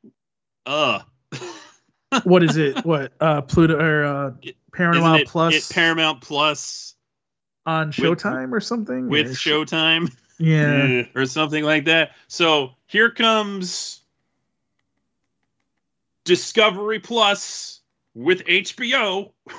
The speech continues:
Speaker 1: Ugh.
Speaker 2: I don't ask questions.
Speaker 1: Yeah.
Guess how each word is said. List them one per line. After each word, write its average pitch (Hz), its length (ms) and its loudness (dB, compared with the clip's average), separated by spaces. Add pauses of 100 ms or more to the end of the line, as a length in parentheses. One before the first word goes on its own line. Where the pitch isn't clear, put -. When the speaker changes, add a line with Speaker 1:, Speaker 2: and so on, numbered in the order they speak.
(2000)
Speaker 1:
Ugh. 123 200 -4 (680)
Speaker 2:
I - 60 -4
don't 165 180 4
ask 139 220 -2
questions. 127 560 -4 (460)
Speaker 1:
Yeah. 123 580 -2